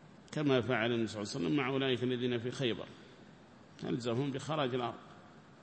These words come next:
والخرج على الرقاب، يدفعونه على الرقاب وعلى فك الرقاب. والخرج على الرقاب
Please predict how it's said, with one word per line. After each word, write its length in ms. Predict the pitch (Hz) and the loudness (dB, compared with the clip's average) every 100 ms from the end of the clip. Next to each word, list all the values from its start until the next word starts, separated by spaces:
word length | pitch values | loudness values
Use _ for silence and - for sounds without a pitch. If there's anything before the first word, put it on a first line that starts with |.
| - - - - - - | -20 -20 -20 -20 -20 -8
والخرج 500 | 143 135 - 160 170 | -4 -2 0 0 0
على 180 | 156 147 | 0 0
الرقاب، 460 | 131 131 113 107 - - - - - | 0 0 0 -2 -2 -12 -18 -14 -4
يدفعونه 680 | 135 110 120 110 120 127 131 | -4 -2 -2 2 2 2 0
على 180 | 120 113 | 0 -2
الرقاب 360 | 120 113 82 - - - - - - - - - - - - - - - - - - - - - - - - | -4 -6 -8 -10 -18 -20 -20 -20 -20 -20 -20 -20 -20 -20 -20 -20 -20 -20 -20 -20 -20 -20 -20 -20 -20 -16 -6
وعلى 280 | - 147 | 0 0
فك 240 | 127 147 139 | 0 -2 0
الرقاب. 380 | 123 120 107 87 - - - - - - - - - - - - - - | 0 0 -2 -4 -10 -18 -20 -20 -20 -20 -20 -20 -20 -20 -20 -20 -20 -6
والخرج 520 | 156 165 - 208 208 180 | 2 2 6 6 8 6
على 180 | 196 | 6
الرقاب 460 | 185 170 175 170 113 | 6 4 6 6 6